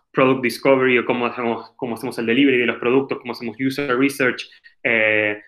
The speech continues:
todo lo que son más técnicas o todo lo que es el, el core, digamos, lo que es el rol de producto, eh, en particular, te diría que no, y eso es una cosa que es súper para destacar y para tener, que tener, tener en cuenta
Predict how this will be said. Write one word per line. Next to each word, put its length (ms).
todo 160
lo 60
que 80
son 320
más 220
técnicas 540
o 160
todo 120
lo 120
que 60
es 100
el, 260
el 300
core, 240
digamos, 260
lo 80
que 80
es 80
el 100
rol 300
de 80
producto, 920
eh, 520
en 140
particular, 800
te 80
diría 400
que 120
no, 480
y 200
eso 160
es 100
una 220
cosa 360
que 80
es 160
súper 380
para 200
destacar 560
y 40
para 360
tener, 260
que 80
tener, 440
tener 240
en 180
cuenta 480